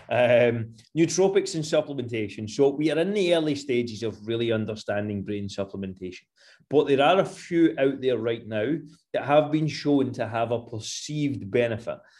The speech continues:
Um, I am experimenting with one as we speak. Um, and again,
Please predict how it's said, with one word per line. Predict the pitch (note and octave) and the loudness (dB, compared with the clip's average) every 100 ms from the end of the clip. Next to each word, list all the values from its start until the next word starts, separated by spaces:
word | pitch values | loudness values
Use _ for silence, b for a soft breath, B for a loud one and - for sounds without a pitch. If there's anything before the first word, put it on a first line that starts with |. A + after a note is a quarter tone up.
| b b - | b b 0
Um, | A2+ A2 A#2 A#2 | 2 2 0 -2
I | C#3+ | 0
am | E3 | 0
experimenting | D#3+ - - C3+ C3 C3 B2 B2 A#2+ | -2 -8 -2 0 0 -4 -8 -10 -10
with | A2+ | -6
one | A#2 A2 | -2 -2
as | A2 - | -4 -10
we | |
speak. | F#2+ - F#2 _ _ b b b - | -16 -14 -16 _ _ b b b -2
Um, | G2+ G2+ G2+ G2+ | 2 4 2 -4
and | G#2+ | -6
again, | A2 A#2 A#2 A2 - | -2 0 0 -4 -8